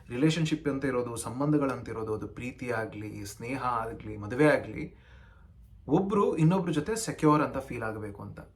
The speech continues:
ಒಂದು ಪ್ರೊಟೆಕ್ಟೆಡ್ ಅಂತ ಫೀಲ್ ಆಗ್ಬೇಕು ಅಂತ. ಒಬ್ರು ಹೊಟ್ಟೆ ಕಿಚ್ಚು ಪಡೋಕೆ ಯಾವಾಗ ಸಾಧ್ಯ? ಅವರಲ್ಲಿ ಏನಾದ್ರೂ ಇನ್ಸೆಕ್ಯೂರಿಟೀಸ್ ಇದ್ದಾಗ, ಅವರಲ್ಲಿ ನನ್ನಲ್ಲೇನೋ ಕೊರತೆ ಇದೆ ಅಂತ ಅನ್ಸ್ದಾಗ, ಯಾರೋ ನನ್ನ ಬಿಟ್ಟು ಹೋಗೋ ಸಾಧ್ಯತೆ ಇದೆ ಅಂತ ಅನ್ಸ್ದಾಗ,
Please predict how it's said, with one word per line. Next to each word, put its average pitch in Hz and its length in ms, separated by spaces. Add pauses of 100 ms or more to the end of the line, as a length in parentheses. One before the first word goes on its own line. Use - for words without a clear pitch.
(640)
ಒಂದು 127 160
ಪ್ರೊಟೆಕ್ಟೆಡ್ 196 580
ಅಂತ 123 140
ಫೀಲ್ 110 240
ಆಗ್ಬೇಕು - 440
ಅಂತ. - 180 (840)
ಒಬ್ರು 190 280
ಹೊಟ್ಟೆ - 500
ಕಿಚ್ಚು - 280
ಪಡೋಕೆ 131 380
ಯಾವಾಗ 123 280
ಸಾಧ್ಯ? 101 320 (380)
ಅವರಲ್ಲಿ 151 280
ಏನಾದ್ರೂ 139 320
ಇನ್ಸೆಕ್ಯೂರಿಟೀಸ್ 123 800
ಇದ್ದಾಗ, 98 300 (240)
ಅವರಲ್ಲಿ 135 280
ನನ್ನಲ್ಲೇನೋ 151 500
ಕೊರತೆ 135 340
ಇದೆ 147 160
ಅಂತ 131 160
ಅನ್ಸ್ದಾಗ, 110 420 (760)
ಯಾರೋ 160 180
ನನ್ನ 156 200
ಬಿಟ್ಟು - 280
ಹೋಗೋ 175 220
ಸಾಧ್ಯತೆ 139 440
ಇದೆ 107 160
ಅಂತ 104 200
ಅನ್ಸ್ದಾಗ, 101 420